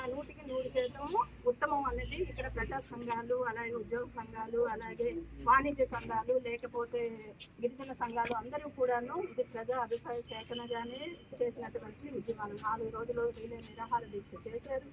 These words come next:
ఈ రోజు ముగింపు కార్యక్రమం వ్యవస్థలో ర్యాలీగా వచ్చి తమరికి ఇక్కడ సబ్ కలెక్టర్ గారికి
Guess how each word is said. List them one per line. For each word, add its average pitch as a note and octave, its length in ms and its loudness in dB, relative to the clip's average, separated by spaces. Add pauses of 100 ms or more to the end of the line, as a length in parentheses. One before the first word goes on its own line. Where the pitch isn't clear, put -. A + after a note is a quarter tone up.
(400)
ఈ C4+ 120 -4
రోజు C#4+ 240 0
ముగింపు C#4+ 460 -4
కార్యక్రమం A#3 520 2 (100)
వ్యవస్థలో A#3+ 440 -2 (440)
ర్యాలీగా C#4+ 500 8
వచ్చి A3+ 220 -6 (120)
తమరికి A3+ 400 0 (640)
ఇక్కడ A#4 220 -4 (140)
సబ్ - 180 -10
కలెక్టర్ A#3 340 2
గారికి - 360 -6